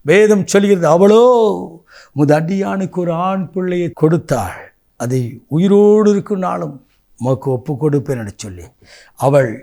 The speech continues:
பொருத்தனை செய்தாள். அவன் தலையிலே சவர கத்தி படாதபடி, "நான் அவளை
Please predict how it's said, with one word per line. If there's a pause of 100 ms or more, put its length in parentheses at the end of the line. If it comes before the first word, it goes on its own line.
(1200)
பொருத்தனை
செய்தாள். (320)
அவன்
தலையிலே
சவர
கத்தி
படாதபடி, (640)
"நான்
அவளை